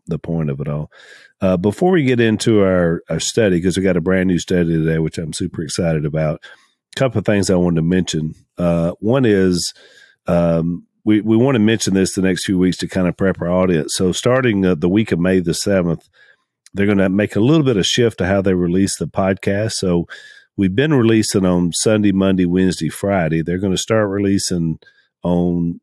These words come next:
the, the Sunday podcast on Thursday. So it'll be Monday, Wednesday, Thursday, Friday, uh, instead of on Sundays. Um, a lot of you s-, obviously spend time with your family on, and at church on Sunday.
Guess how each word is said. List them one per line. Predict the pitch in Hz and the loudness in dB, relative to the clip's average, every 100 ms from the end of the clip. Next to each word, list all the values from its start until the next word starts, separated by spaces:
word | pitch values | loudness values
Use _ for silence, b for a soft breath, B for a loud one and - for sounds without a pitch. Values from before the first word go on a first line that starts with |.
| - | -6
the, | 85 78 - | -6 -6 -10
the | 87 | -8
Sunday | - 127 127 104 | -2 0 2 0
podcast | 101 92 82 90 80 82 | 0 -2 0 -2 -2 -4
on | 73 | -6
Thursday. | 104 104 92 - 67 | -2 0 0 -2 -10
So | - 90 | -6 -4
it'll | 82 | 0
be | 82 | 0
Monday, | 85 98 95 95 87 B B B B - | 0 0 2 0 -2 B B B B -4
Wednesday, | 92 95 90 - 87 73 | 0 2 2 -2 -6 -6
Thursday, | - 120 107 - 80 | -2 0 0 -2 -8
Friday, | - 78 73 69 80 - _ | -8 -8 -6 -6 -8 -10 _
uh, | 85 82 78 80 | -4 -2 -2 -2
instead | 82 80 98 90 | -4 -4 -2 -2
of | 82 | -2
on | 78 | -4
Sundays. | - 101 80 85 - B B B _ 85 | -2 -4 -2 -6 -8 B B B _ -10
Um, | 82 78 78 73 - _ - - - | -6 -6 -8 -10 -16 _ -20 -20 -16
a | |
lot | 80 85 80 90 | -14 -12 -6 -2
of | 90 | -2
you | 87 85 | -2 -4
s-, | - - | -6 -10
obviously | 90 87 85 90 | -6 -4 -4 -6
spend | - 90 85 | -6 -6 -4
time | 90 85 85 | -4 -4 -4
with | 82 78 | -6 -8
your | 80 | -8
family | 101 98 92 90 87 | -4 -2 0 0 -2
on, | 80 76 - | -4 -8 -10
and | 82 80 | -8 -8
at | - | -6
church | 101 101 - | -2 -2 -4
on | 87 | -8
Sunday. | - 95 87 85 | -6 -4 -2 -2